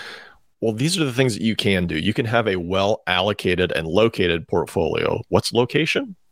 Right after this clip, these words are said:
You're probably asking yourself, "Does it mean I've got it in a safe in my closet?" No. Uh, what I mean by asset location is that you have a tax-efficient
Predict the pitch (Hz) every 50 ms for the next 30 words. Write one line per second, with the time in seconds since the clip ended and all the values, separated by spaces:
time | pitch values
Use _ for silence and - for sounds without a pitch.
0 | _ _ - 110 123 139 - - 160 165 170 165 170 180 - - 170 - - -
1 | 175 175 175 170 - - - 233 - - 123 98 90 - 98 107 107 101 95 95
2 | 92 - - 92 87 92 98 92 - _ _ _ _ _ _ _ _ _ _ -
3 | 92 82 - - - 110 139 143 - 120 104 92 90 90 87 85 - - 98 104
4 | 165 202 - - _ - 131 175 143 90 - - - - - - - - - -
5 | - - - - - 110 127 139 147 139 135 147 156 147 127 131 117 117 127 131
6 | - - 73 107 104 - - 104 104 - 98 95 92 - 80 - 92 131 180 92
7 | 87 87 - - - - 101 101 - - - - - - - - 92 - - 87
8 | 85